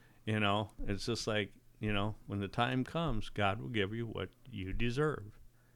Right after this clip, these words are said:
And, you know, I, I think about that all the time, and I thought, I thought about it today as I heard Father Mark talk about it. I'm going like, "Wow, you know what?" You know, it's like Father Chris said in his homily,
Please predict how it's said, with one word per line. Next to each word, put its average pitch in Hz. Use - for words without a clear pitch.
And, 95
you 98
know, 101
I, 101
I 101
think 120
about 98
that 98
all 95
the -
time, 131
and 92
I 87
thought, 101
I -
thought 123
about 117
it -
today 107
as 110
I 95
heard 110
Father 107
Mark 104
talk 123
about 85
it. 82
I'm 101
going 101
like, 92
"Wow, 110
you 113
know 110
what?" 113
You 113
know, 107
it's -
like 110
Father 104
Chris -
said 98
in 104
his 98
homily, 135